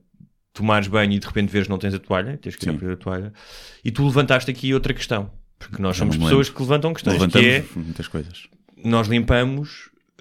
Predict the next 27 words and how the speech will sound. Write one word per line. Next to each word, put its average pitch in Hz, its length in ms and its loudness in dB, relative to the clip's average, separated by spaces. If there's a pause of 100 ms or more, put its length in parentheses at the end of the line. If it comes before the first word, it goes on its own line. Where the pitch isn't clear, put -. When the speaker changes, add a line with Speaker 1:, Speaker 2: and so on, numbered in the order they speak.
(200)
Speaker 1:
a 107 40 -2
cara 123 760 2
onde 123 180 -2
limpamos 127 320 2
o 143 60 2
rabo. 117 260 0 (140)
Speaker 2:
Sim. 80 340 2
Speaker 1:
Pronto. - 320 -14 (640)
E 180 140 6
eu 135 320 4 (440)
eh, 92 600 0
tal 104 200 4
como 104 320 0
Elon 123 280 4
Musk 117 440 2
tá 104 180 2
a 101 40 2
tentar 104 460 0
resolver 104 400 0
Speaker 2:
Uhum. 101 120 2
Speaker 1:
os 101 100 -2
problemas 101 500 2
do 92 320 -4
trânsito, 98 480 0
não 95 80 -2
é? 92 60 -4
Speaker 2:
Sim. 95 160 -2